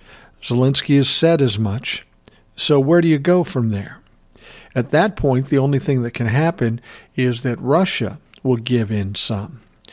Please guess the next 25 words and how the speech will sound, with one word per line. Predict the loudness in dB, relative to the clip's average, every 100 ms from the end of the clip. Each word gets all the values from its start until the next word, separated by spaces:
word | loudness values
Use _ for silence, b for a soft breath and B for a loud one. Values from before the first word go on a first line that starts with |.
| B B B -8
And, | -4 -2 -2 -4 -4
uh, | -4 -4
we | -2 2 4
know | 4 4 2 -2 -8 _ -6
that | -4 -4 -2
they're | 0 2
not | 0 0 -2 -4 _
exactly | -10 -6 -2 -4 -4 -6 -6 -8 -12 -2
good | 2 2 0 -6 -8
at | -8 0
giving | 0 2 0
in. | 2 0 -4 -14 _ B B B 0
And | 2
even | 4 2
if | 0 0
they | 0 -2 -6 _
act | 0 0 0
like | -2 -4 -4
they | -6
give | -4 -6 -6 -4
in, | -4 -4 -4 -4
they'll | -4 -4
just | -2 -4 -2
lie | 0 0 0 0
and | 0 2 0 -4